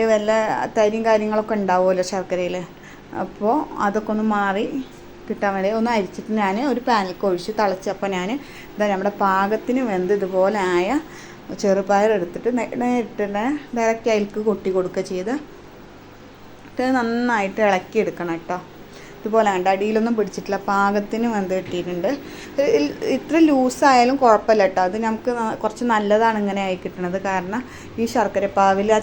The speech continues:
ചെറുപയർ കിടന്നിട്ട് നന്നായിട്ട് ഒരു അഞ്ച്, ആ, പത്ത് മിനിറ്റ് നമുക്ക് റെഡിയാക്കി നല്ല ഉരുട്ടിയിട്ട് കിട്ടാനുള്ളൊരു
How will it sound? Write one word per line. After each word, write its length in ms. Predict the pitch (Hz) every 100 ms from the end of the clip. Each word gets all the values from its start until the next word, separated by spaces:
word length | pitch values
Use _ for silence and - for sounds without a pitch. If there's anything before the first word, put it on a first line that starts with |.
| 220
ചെറുപയർ 400 | 196 190 185 196
കിടന്നിട്ട് 380 | 208 190 180 214 196
നന്നായിട്ട് 520 | 190 196 220 220 202 202
ഒരു 100 | 196
അഞ്ച്, 400 | 196 202 196 233 247 226 226 - - - - - -
ആ, 40 | 285 220 190 151 127 -
പത്ത് 240 | 226 226 240
മിനിറ്റ് 320 | 233 214 247 233
നമുക്ക് 260 | 208 202 220 226
റെഡിയാക്കി 500 | 196 185 185 - 240 269 254 - - - - -
നല്ല 180 | 226 220 233
ഉരുട്ടിയിട്ട് 500 | 226 214 - 220 226 240
കിട്ടാനുള്ളൊരു 480 | 233 214 208 214